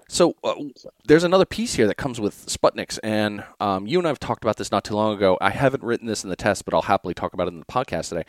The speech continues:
Uh, the big difference between long tail and short tail. Uh, for me,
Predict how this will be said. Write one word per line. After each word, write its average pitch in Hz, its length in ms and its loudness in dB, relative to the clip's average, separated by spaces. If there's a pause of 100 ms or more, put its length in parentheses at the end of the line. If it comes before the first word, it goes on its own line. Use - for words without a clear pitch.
(380)
Uh, 107 180 0
the 120 220 4
big 139 200 2
difference 110 340 -4
between 95 480 -10
long 80 360 -6
tail 82 300 -8
and 85 100 -14
short - 320 -2
tail. 52 300 -6 (520)
Uh, 82 280 -4 (180)
for - 240 -6
me, 110 540 -6